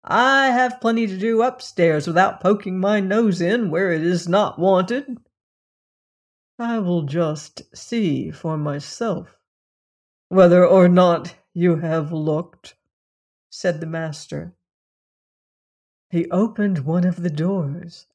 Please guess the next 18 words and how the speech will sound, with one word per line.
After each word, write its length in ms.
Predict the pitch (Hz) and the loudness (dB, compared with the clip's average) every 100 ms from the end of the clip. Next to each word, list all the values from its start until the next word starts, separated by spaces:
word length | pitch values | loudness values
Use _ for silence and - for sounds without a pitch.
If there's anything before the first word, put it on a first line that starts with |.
| - | -8
and 220 | 160 151 | -6 -4
went 260 | 180 - | -6 -8
down 360 | 156 190 180 156 | -6 -4 -4 -6
into 340 | - 220 220 | -2 -2 -2
the 120 | 214 208 | -4 -4
first 380 | 226 214 208 | -2 -4 -6
cellar. 460 | - 220 208 151 151 _ _ _ _ _ _ _ _ | -6 -4 -4 -4 -8 _ _ _ _ _ _ _ _
When 140 | - 269 | 0 4
he 100 | 208 | 4
came 300 | 196 180 165 | 4 0 2
back, 280 | 170 170 175 | 4 4 0
his 200 | 160 - | -4 -4
face 400 | 196 220 214 - | -4 -4 -6 -6
was 220 | 156 147 | -6 -6
as 340 | - 156 143 | -8 -8 -8
black 580 | 151 151 175 226 233 - | -10 -6 -4 -6 -8 -8
as 260 | 180 185 185 | -6 -6 -8
thunder. 560 | - 196 180 151 151 | -4 -2 0 -2 -6